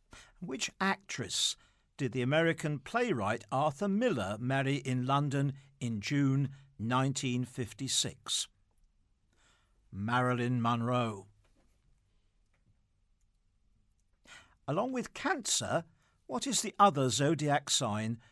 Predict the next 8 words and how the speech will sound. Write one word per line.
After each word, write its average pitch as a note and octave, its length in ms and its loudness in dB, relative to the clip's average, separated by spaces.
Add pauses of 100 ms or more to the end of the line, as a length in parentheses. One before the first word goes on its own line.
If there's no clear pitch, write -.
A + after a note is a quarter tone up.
for G#3 140 -6
those C#3 260 0
people B2+ 640 -4
who D3+ 180 -2
are D3 60 -2
born G#2+ 520 -2 (220)
in A#2+ 240 -4
June? G#2 480 -2